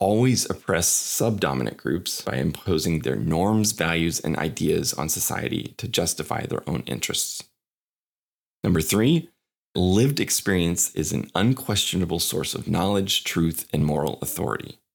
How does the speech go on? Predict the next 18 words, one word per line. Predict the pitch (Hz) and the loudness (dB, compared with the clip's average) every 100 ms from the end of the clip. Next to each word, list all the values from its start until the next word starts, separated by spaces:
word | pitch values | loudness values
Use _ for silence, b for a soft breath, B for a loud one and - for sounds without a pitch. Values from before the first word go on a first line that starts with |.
| _ _ _ _ _ _ _ - | _ _ _ _ _ _ _ 0
And | 87 | 2
number | 90 92 | 4 2
four, | - 143 135 131 - _ _ - | 2 2 2 0 -8 _ _ -4
social | - - 147 151 135 | 0 2 4 4 2
justice | 104 95 98 - - | 2 2 0 0 2
must | 98 107 117 | 4 4 2
be | - 117 | 2 0
achieved | - 85 78 127 - - | 2 0 0 -2 -8 -4
by | 82 | -2
dismantling | 87 95 - 85 101 110 76 78 85 | 0 0 0 2 2 0 -2 -2 0
systems | - 98 - 104 95 | -2 -2 0 0 0
of | - 90 | -2 -4
oppression | 85 76 69 - 85 - | -4 -4 -2 -4 -6 -8
through | - | -8
political | - - 80 85 - - - | -6 -2 0 0 -2 -6 -4
and | 73 | -2
social | - - - - | -2 -2 -6 -6
activism. | - - - - | -6 -6 -8 -10